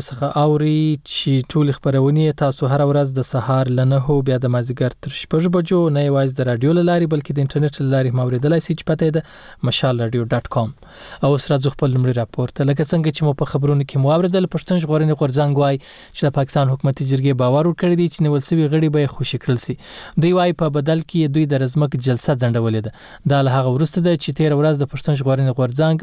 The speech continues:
او حکومتي جرګې ترمنځ په ناسته کې خبرې اترې وسوې. دا چې د پښتون ژغورنې غورځنګ پر نیول سوو کسانو له درج سوو مقدمو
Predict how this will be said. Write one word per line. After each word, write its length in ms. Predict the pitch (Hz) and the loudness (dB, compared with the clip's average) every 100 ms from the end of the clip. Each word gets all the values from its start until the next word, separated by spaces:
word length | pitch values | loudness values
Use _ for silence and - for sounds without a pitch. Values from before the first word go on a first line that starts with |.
| 131 | 0
او 40 | |
حکومتي 360 | 135 143 135 143 | 0 -2 -2 0
جرګې 320 | 139 135 135 - | 0 0 0 0
ترمنځ 220 | 135 135 - | 0 0 0
په 100 | 131 | 2
ناسته 180 | 160 175 | 2 0
کې 220 | 170 - | -4 -4
خبرې 180 | 156 151 120 | 0 2 0
اترې 200 | - 120 | 0 0
وسوې. 500 | 113 - 127 - - - | -2 -4 -12 -14 -14 -14
دا 200 | - 175 | -2 0
چې 60 | 175 | 0
د 60 | 156 | -2
پښتون 220 | 151 185 | -2 -2
ژغورنې 300 | 165 160 165 147 | 0 2 2 0
غورځنګ 320 | 143 139 160 - | 0 0 0 0
پر 100 | 139 | 0
نیول 160 | 139 - | 0 0
سوو 160 | 160 143 | -2 0
کسانو 360 | 139 - 151 151 | -2 0 2 2
له 100 | 135 123 | 0 0
درج 200 | 127 123 - | -2 -4 -4
سوو 260 | - 156 | 0 2
مقدمو 400 | 131 - 131 131 | 0 -2 0 2